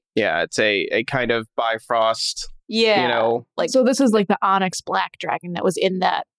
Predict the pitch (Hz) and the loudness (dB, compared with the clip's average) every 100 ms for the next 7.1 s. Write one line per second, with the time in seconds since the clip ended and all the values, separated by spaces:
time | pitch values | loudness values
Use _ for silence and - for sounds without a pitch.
0 | _ _ _ _ _ _ _ - 131 185 | _ _ _ _ _ _ _ -4 0 0
1 | - - 190 180 170 170 _ _ - 185 | -2 0 0 0 -2 -4 _ _ -6 -2
2 | 180 175 180 - 165 - 127 - - - | -2 -2 -2 0 0 0 -4 -8 -12 -12
3 | 202 - - 196 - - - - 131 123 | -4 -2 0 -2 -2 -2 0 0 -2 -4
4 | 90 92 92 - - - - 120 120 135 | -2 -2 -4 -4 -8 -6 -2 0 2 2
5 | 143 139 143 117 113 110 104 - 120 113 | 0 0 -2 0 2 0 0 -2 0 0
6 | 127 - 151 151 139 131 113 117 - - | 0 0 0 0 0 0 0 0 -2 0
7 | 135 | 0